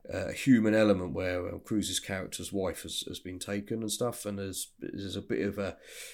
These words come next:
um, jumbled time structure on it and stuff as well, which is, which is quite cool. Um, and then it gets to the end,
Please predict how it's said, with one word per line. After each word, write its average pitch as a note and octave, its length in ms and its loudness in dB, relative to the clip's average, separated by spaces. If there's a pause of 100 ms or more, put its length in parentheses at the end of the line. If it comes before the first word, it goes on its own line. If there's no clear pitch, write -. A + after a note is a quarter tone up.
(140)
um, F2+ 420 -8 (160)
jumbled G2 420 0
time G#2 280 0
structure A2 480 -2
on A2+ 80 -2
it A2+ 80 -2
and - 100 -4
stuff - 280 -4
as A2 120 -6
well, A#2 140 0
which A2+ 180 -4
is, - 120 -4 (120)
which - 200 -6
is G#2 80 -4
quite - 260 -4
cool. A#2+ 300 -2 (340)
Um, B2 300 2 (120)
and C#3 100 4
then C3+ 100 4
it C3 60 4
gets D#3 280 4
to C3 80 0
the B2+ 200 4
end, F#2 460 -2